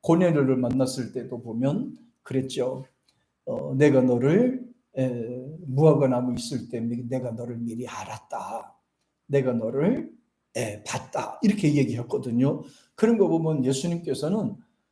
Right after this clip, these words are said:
시 공간을 초월해서 다 알고 계셨다. 이렇게 표현할 수가 있습니다. 그래서 예수님께서는 알고 계시고 모든 것을 하실 수 있는 판단, 결정하시는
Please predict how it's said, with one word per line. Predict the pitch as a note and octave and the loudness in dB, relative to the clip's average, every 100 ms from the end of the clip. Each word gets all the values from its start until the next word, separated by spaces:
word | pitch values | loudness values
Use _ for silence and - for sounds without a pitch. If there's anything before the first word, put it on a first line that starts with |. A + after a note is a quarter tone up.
| _ _ _ | _ _ _
시 | - - - G#3+ G#3+ A3+ A3+ - | -12 -6 -4 -2 0 -2 -4 -10
공간을 | - C#3 D3+ E3 D3+ C#3+ F3 F3 - | -2 2 4 2 0 0 0 -2 -6
초월해서 | - - D#4 D#4+ D#4 B2 B2 E3 - - - - | -8 -4 0 0 0 -2 0 2 2 -4 -16 -14
다 | - - | -10 -2
알고 | C#3 C#3+ C4+ | 0 2 0
계셨다. | - A#2+ B2 - A#2 G#2 G#2+ B2 - | 0 -2 -4 -6 -8 -8 -12 -16 -4
이렇게 | A3 G3 - C3+ | 2 2 4 0
표현할 | - D3 G#2 | 2 2 2
수가 | G2 - B2+ | -4 -4 -6
있습니다. | G#2 - A#2 G#2+ G#2+ - - _ _ _ _ - _ _ | -4 -4 -4 -6 -6 -6 -8 _ _ _ _ -20 _ _
그래서 | - F#3 - | 6 6 8
예수님께서는 | C3+ D3 D3+ D#3 C3 C3+ A#2+ B2+ B2 | 8 8 8 6 6 2 4 4 4
알고 | A#2 A#2+ C3 C#3+ | 0 0 2 2
계시고 | B2 B2 A#2+ C3 D3+ D3 - - - | 4 2 2 -2 0 0 -2 -8 -2
모든 | C3 C3+ D#3 G3 D#4 C4 | 6 8 8 8 6 4
것을 | G#3+ - G#3+ | 2 4 2
하실 | D#3+ F#3+ D#3+ | 2 -2 0
수 | B2+ - | 0 0
있는 | A#2+ A#2 B2+ A#2 | 0 4 4 2
판단, | - G3 F3 - - | 0 -4 0 0 0
결정하시는 | - C#3+ - D#3 B2 A#2 - - D#3 G3+ | 0 0 2 2 2 2 -4 -2 2 2